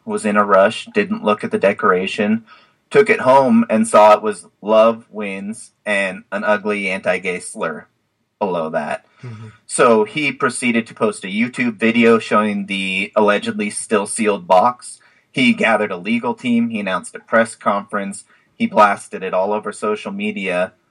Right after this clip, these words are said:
Speaker 1: Whole Foods the next day turned around and said, "No, no, no, that is not what happened. No way, no how. And here's proof." So what Whole Foods had was footage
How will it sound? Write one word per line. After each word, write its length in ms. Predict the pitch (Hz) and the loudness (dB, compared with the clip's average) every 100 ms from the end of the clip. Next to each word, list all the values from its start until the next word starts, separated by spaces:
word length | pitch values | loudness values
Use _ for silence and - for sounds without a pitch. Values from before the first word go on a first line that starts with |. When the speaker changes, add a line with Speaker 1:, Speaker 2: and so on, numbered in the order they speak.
| _ _ _ | _ _ _
Speaker 1:
Whole 220 | - 127 117 | -2 0 0
Foods 460 | - 147 156 135 | -2 -4 -4 -8
the 100 | 123 | -4
next 320 | 107 110 113 - | 0 0 -4 -4
day 400 | 104 - 110 107 | 0 2 2 -2
turned 320 | - 113 107 | -4 -4 -2
around 340 | 104 104 107 | 0 2 2
and 140 | 98 98 | 0 -6
said, 420 | 110 101 92 87 | -2 0 -2 -6
"No, 440 | 92 95 104 110 | -12 -6 0 0
no, 200 | 104 104 | 2 0
no, 340 | 98 92 85 - - | -2 -4 -6 -12 -2
that 180 | 98 95 | -2 -2
is 140 | 90 | -6
not 280 | 98 104 107 | 2 2 4
what 100 | 104 | 0
happened. 580 | 101 98 - 101 101 101 | -2 -2 -6 -10 -10 -12
No 200 | 98 95 | -10 -8
way, 260 | 95 101 104 | -4 -2 0
no 220 | 104 101 | 0 -2
how. 400 | 104 104 110 117 _ _ _ - | 2 2 2 0 _ _ _ -10
And 140 | 95 | -8
here's 300 | 95 95 90 | -8 -10 -10
proof." 420 | _ - 123 - _ _ _ _ _ _ _ _ _ _ _ | _ -10 -10 -10 _ _ _ _ _ _ _ _ _ _ _
So 220 | - 107 | -10 -8
what 140 | 98 113 | -6 -4
Whole 180 | 117 | -4
Foods 360 | 113 131 131 120 | -4 -8 -10 -8
had 300 | 107 98 82 | -4 -4 -4
was 200 | 95 - | -10 -12
footage 680 | - 139 139 107 110 - | -6 -2 0 0 -2 -10